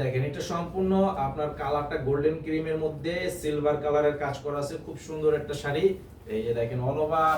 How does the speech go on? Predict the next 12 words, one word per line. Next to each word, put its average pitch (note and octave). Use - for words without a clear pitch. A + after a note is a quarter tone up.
কাজ C3+
করা A#2+
থাকবে, A#2
চমৎকার E3+
একটা C3
শাড়ির C3+
মধ্যে C3+
আছে, C3
কালারটা C3
যেমন C3+
সুন্দর, D#3
ডিজাইনটা C#3